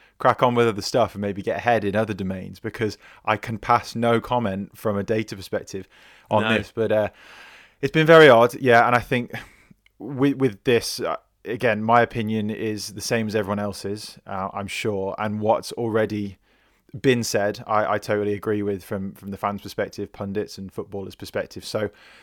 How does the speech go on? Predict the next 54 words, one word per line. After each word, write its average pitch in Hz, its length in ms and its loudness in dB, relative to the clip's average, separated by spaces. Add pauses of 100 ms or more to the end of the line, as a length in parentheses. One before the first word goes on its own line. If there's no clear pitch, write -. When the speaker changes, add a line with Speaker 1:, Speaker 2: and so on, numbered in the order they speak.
(120)
Speaker 1:
there's 113 160 -4
no 120 180 6
point 107 240 0
in, 101 380 -4
in 98 340 -4
me 98 160 -6
saying 117 340 0
anything 98 500 -6 (120)
else 98 240 -6
because 101 320 -10
it's 95 140 -12
nothing 101 400 -8
new. 92 360 -8 (220)
Um, 92 480 -10 (100)
but 104 140 -4
it's 101 240 -6
just, - 580 -6
it's - 420 -2
<laughs> - 0 -
just - 260 -6
a 110 40 -8
bit 98 200 -6
manic, 101 360 -6
isn't 101 160 -10
it? 98 200 -10 (180)
Speaker 2:
It's - 200 -6
a 156 40 -2
hard, 170 400 2
cold 131 260 -2
fact, - 440 -4
which - 160 -16
is 117 60 -14
something 117 200 -8
we 113 80 -4
like 107 200 -4
to 113 80 -14
deal 110 260 -6
in, 95 200 -12 (120)
that 110 100 0
Speaker 1:
Yeah. 107 120 2
Speaker 2:
it - 100 -8
was 113 160 -6
an 147 200 -4
<laughs> - 40 2
absolute 147 880 2
shambles 101 680 -6
Speaker 1:
<laughs> - 0 -
Yeah. 127 300 -6
Speaker 2:
from 107 420 -4
start - 640 -2
to 127 80 -10
finish. 104 420 -8
I - 80 -10
think, - 440 -10